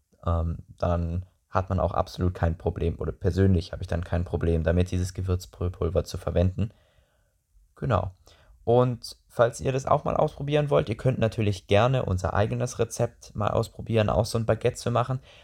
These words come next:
Aber ich würde euch raten, probiert's doch mal selber aus. Überlegt euch einfach mal nach unserem Schema,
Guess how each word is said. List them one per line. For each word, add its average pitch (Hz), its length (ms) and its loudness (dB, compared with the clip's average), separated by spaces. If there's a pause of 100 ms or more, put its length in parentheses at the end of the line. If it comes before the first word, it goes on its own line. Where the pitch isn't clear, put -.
(160)
Aber 107 240 4
ich - 220 -2
würde 147 180 8
euch 127 200 4
raten, 117 280 -2
probiert's 120 400 -4
doch 101 140 -4
mal 92 160 4
selber 98 380 6
aus. 90 300 0 (500)
Überlegt 127 460 4
euch 147 200 -2
einfach 147 380 -2
mal 117 240 2
nach 117 180 2
unserem 104 320 2
Schema, 92 560 4